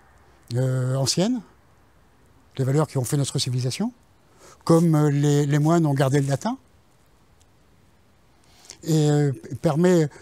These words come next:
dans cette forêt sauvage qu'est le monde, d'avoir des points de civilisation, des points de valeur. Et c'est pour ça que, euh, on peut aussi penser que notre couleur est noire et blanche, parce que nous sommes un ordre.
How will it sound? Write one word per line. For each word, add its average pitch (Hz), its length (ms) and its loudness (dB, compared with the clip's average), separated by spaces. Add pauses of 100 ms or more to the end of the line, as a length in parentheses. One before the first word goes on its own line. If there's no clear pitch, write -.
(360)
dans 165 280 4
cette 151 500 0
forêt 190 420 2
sauvage 175 480 2
qu'est 139 100 -2
le 135 60 -2
monde, 220 360 0 (560)
d'avoir 143 380 0
des 131 140 0
points 233 240 2
de 196 60 -2
civilisation, 143 640 -2 (640)
des 127 120 0
points 214 220 2
de 190 60 2
valeur. 160 460 0 (720)
Et 165 80 4
c'est 160 100 4
pour 160 180 -2
ça 269 180 4
que, 165 420 4 (360)
euh, 139 640 0 (800)
on 214 140 4
peut 214 160 4
aussi 185 360 6
penser 202 460 0
que - 140 -4
notre 156 280 0
couleur 175 340 2
est 160 60 2
noire 160 180 2
et 160 60 0
blanche, 262 460 0 (360)
parce 185 140 2
que - 80 2
nous 180 120 4
sommes 180 220 2
un 190 140 2
ordre. 156 380 0